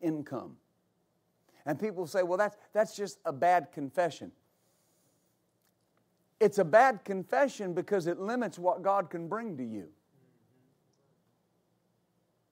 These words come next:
You know the woman that we talk about, that, that, that the prophet said, "Fill the, the, the, the containers with oil"? You know, she was a widow.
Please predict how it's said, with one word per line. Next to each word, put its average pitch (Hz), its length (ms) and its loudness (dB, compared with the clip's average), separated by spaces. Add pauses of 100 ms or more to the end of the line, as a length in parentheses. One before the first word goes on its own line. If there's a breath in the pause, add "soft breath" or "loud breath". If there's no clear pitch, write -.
(1600 soft breath)
You 220 140 2
know 277 180 8
the 190 80 2
woman 214 380 2
that 185 160 0
we 170 80 0
talk 190 300 0
about, 190 340 0 (140)
that, 147 300 0
that, 151 300 2
that 151 240 0
the 139 60 -4
prophet 190 480 -2
said, 180 240 -2
"Fill 190 260 0
the, 160 300 0
the, 143 260 0 (100)
the, 127 160 -6 (280)
the 127 300 0
containers 160 540 -6
with 139 140 -8
oil"? 185 380 2 (1500)
You 196 80 2
know, 208 80 6
she - 180 -2
was 254 160 0
a 185 40 2
widow. 185 400 0